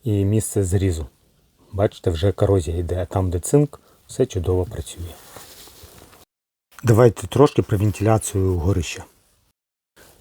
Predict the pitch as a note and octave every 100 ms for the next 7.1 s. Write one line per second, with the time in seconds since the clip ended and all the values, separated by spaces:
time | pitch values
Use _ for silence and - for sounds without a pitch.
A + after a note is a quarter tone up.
0 | _ _ - - A#2+ C#3+ C3+ - A#2 G2+
1 | A#2 - G#2+ G2+ F2+ G#2 - F#2+ - A2+
2 | - D3+ E3+ E3+ - _ _ _ _ _
3 | _ - - - - - - A#2+ C#3 A2+
4 | G2 C3 - - A2 - A#2 A#2+ C#3 C3+
5 | B2+ B2+ A#2 G#2 G2+ F#2+ G2+ A2+ G#2+ F#2+
6 | F#2 F#2 A2 G2 F#2 F#2+ F#2+ G#2 C3+ D#3+